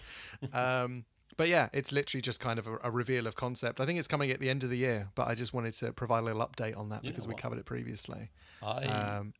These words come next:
Speaker 1: I won't be angry about it. I will wait until I'm sat on a plane to watch it. I might need to rent out a plane to watch
Speaker 2: <laughs>
Speaker 1: all of Guillermo
Speaker 2: Rent a
Speaker 1: del Toro's
Speaker 2: private
Speaker 1: movies.
Speaker 2: plane
Speaker 1: Yeah.
Speaker 2: <laughs> just to watch Pinocchio. Um, we're actually going to see a Guillermo del Toro film this week as of
Speaker 1: We are.
Speaker 2: recording.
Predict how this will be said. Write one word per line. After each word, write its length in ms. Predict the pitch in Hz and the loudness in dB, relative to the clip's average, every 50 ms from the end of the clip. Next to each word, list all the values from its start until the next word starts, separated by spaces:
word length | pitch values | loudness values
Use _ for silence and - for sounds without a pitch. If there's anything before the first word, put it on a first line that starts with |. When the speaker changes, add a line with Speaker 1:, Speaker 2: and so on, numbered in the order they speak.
| _ _ | _ _
Speaker 1:
I 120 | - 139 131 | -2 0 2
won't 240 | 120 127 127 165 156 | 2 2 0 0 -2
be 100 | 156 156 | -2 -2
angry 260 | 165 156 143 135 123 | 0 -2 -2 -2 -2
about 280 | 101 104 107 113 127 | 0 2 2 2 2
it. 100 | 156 - - _ _ _ - - | -2 -6 -12 _ _ _ -4 0
I 100 | 98 98 | 2 2
will 180 | 98 98 95 | 2 2 2
wait 240 | 98 110 127 151 139 | 4 2 2 2 0
until 320 | 135 113 107 104 - 120 110 | -4 -6 -6 -6 -4 -4 -4
I'm 120 | 104 101 | -4 -2
sat 260 | - - - 120 117 | -2 0 0 0 0
on 100 | 123 123 | -2 -4
a 40 | 120 120 | -6 -6
plane 380 | - - 117 123 135 139 139 139 | -4 -2 -2 -2 -2 -2 -4 -4
to 120 | - 143 | -6 -4
watch 260 | 139 123 - - - 156 | -6 -6 -6 -6 -8 -6
it. 60 | 160 - | -6 -4
I 40 | |
might 160 | 104 113 127 131 | -2 -2 0 -2
need 120 | 127 120 | -2 -2
to 100 | - 107 | -2 -2
rent 240 | 104 127 131 127 - | -2 -2 -4 -4 -6
out 140 | 147 143 143 | -10 -10 -12
a 60 | 135 | -12
plane 280 | - - 107 117 147 156 - _ _ _ _ _ _ _ _ _ - - - | -12 -10 -10 -10 -10 -12 -18 _ _ _ _ _ _ _ _ _ -12 -6 -2
to 60 | - | 0
watch 380 | 98 90 - - - 135 - - - 131 - | 2 4 2 2 2 2 0 2 0 -6 -8
Speaker 2:
<laughs> 220 | - - - - | -8 -14 -10 -4
Speaker 1:
all 200 | - 131 143 135 | -2 0 2 2
of 160 | 127 113 110 - | 0 -2 -4 -4
Guillermo 440 | 113 107 104 104 104 101 98 98 | -2 0 0 0 0 0 0 2
Speaker 2:
Rent 220 | 127 143 139 143 - | 4 4 4 4 4
a 20 | |
Speaker 1:
del 100 | - 101 | 2 4
Toro's 20 | 98 | 8
Speaker 2:
private 300 | 143 131 139 139 139 - | 8 8 8 6 4 2
Speaker 1:
movies. 100 | - 123 | 2 2
Speaker 2:
plane 420 | 135 135 123 117 113 117 117 107 110 - - - - - 110 | 4 4 4 2 0 -2 -4 -6 -10 -12 -18 -16 -12 -10 -8
Speaker 1:
Yeah. 100 | 135 - | -8 -4
Speaker 2:
<laughs> 20 | |
just 280 | - 143 127 - - - | 0 0 2 2 2 0
to 100 | 139 127 | 0 0
watch 360 | 123 120 120 - - - - - - 139 131 - | 0 0 -2 -2 -6 -10 -10 -10 -10 -8 -6 -4
Pinocchio. 580 | - 123 123 117 110 - - 110 104 104 101 - - - - - - - _ - | -2 0 0 0 0 -2 -2 0 0 0 -2 -4 -8 -16 -18 -18 -18 -12 _ -2
Um, 220 | 127 127 127 123 - | 0 0 0 2 4
we're 160 | 175 220 277 | 6 8 8
actually 260 | 247 - - - 135 | 8 6 4 4 6
going 200 | 151 160 226 240 | 8 8 8 8
to 60 | 160 | 6
see 200 | - - 123 113 | 2 0 0 0
a 100 | 110 107 | -2 -2
Guillermo 600 | 104 - 131 - - - - - 135 123 113 110 | -4 -6 -8 -8 -6 -6 -2 0 0 0 0 0
del 160 | 110 110 107 | 0 0 0
Toro 340 | 107 - 123 110 107 107 107 | 0 0 -2 0 0 0 -2
film 320 | - - 113 110 107 107 - - - - - - - | -2 -2 -2 -2 -2 -4 -6 -12 -18 -20 -16 -6 0
this 300 | 131 170 214 - - - | 4 4 4 4 4 0
week 300 | 131 - - - - - | 0 -4 -4 -8 -10 -8
as 160 | - 117 104 113 | -8 -6 -4 -2
of 60 | 110 | 0
Speaker 1:
We 100 | 110 113 | 0 0
are. 100 | 131 160 | 0 0
Speaker 2:
recording. 340 | 170 151 - - - - | -2 -2 -4 -6 -8 -10